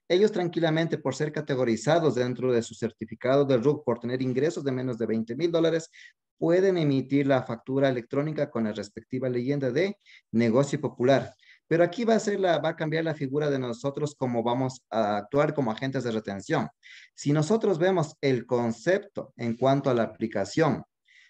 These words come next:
de una actividad de honorarios profesionales y si tiene la leyenda de negocio popular,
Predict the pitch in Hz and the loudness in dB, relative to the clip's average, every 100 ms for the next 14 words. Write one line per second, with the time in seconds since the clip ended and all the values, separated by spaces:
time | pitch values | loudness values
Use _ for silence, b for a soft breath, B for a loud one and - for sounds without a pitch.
0 | _ - 104 135 147 98 - _ _ _ | _ -12 2 6 6 4 -6 _ _ _
1 | _ _ _ _ 165 196 196 - 151 135 | _ _ _ _ 0 2 2 0 0 2
2 | 127 139 135 127 127 135 139 - 131 131 | 4 4 4 2 0 0 0 -4 -10 -8
3 | 135 143 160 113 - - 123 127 113 151 | -2 0 2 0 -4 -10 -8 -6 -2 2
4 | 202 220 165 135 123 117 151 147 135 127 | 4 4 4 4 2 2 2 2 2 0
5 | 139 151 170 175 175 180 | -4 -6 -8 -4 2 2